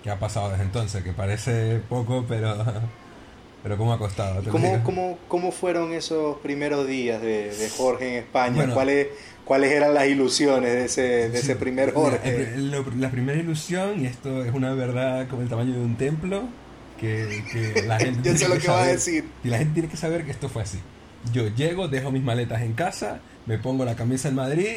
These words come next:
Speaker 1: y subo por la Castellana hasta el Santiago Bernabéu. Era lo primero que yo tenía que hacer en Madrid. Luego me preocupaba por saludar a mi hermano, hacer todas las movidas. Pero lo primero era lo primero. Eh, recuerdo que era un partido de Champions, se jugaba el Real Madrid-Legia de Varsovia.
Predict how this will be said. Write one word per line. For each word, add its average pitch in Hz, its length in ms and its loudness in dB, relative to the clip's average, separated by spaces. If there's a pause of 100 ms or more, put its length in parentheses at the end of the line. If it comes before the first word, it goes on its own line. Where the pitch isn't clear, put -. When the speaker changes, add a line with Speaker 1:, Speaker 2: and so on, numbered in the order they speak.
Speaker 1:
y 139 100 0
subo 156 400 4
por 135 140 -2
la 123 100 -4
Castellana 156 800 -2 (200)
hasta 127 260 -4
el 123 100 -2
Santiago 131 340 0
Bernabéu. 120 500 0
Era 135 140 0
lo 175 100 4
primero 165 380 2
que 151 100 -2
yo 139 120 2
tenía 147 280 0
que 143 80 -2
hacer 147 460 -2 (200)
en 131 180 0
Madrid. 117 300 0 (140)
Luego 165 520 0
me 139 140 0
preocupaba 135 440 0
por 139 160 -2
saludar 123 340 0
a 127 80 -2
mi 120 60 0
hermano, 131 520 -2
hacer 117 260 -4
todas 127 180 -2
las 127 80 0
movidas. 104 320 -2 (320)
Pero 127 140 -4
lo 139 100 2
primero 170 300 2
era 160 140 4
lo 147 120 0
primero. 117 420 -2 (460)
Eh, 104 180 -6
recuerdo 131 440 0
que 123 340 -2
era 127 80 0
un 131 60 0
partido 131 300 -2
de 120 80 -2
Champions, 165 440 -2
se 131 100 -2
jugaba 123 600 0
el 120 80 -2
Real 120 180 0
Madrid-Legia 127 560 -2
de 123 80 0
Varsovia. 160 560 -2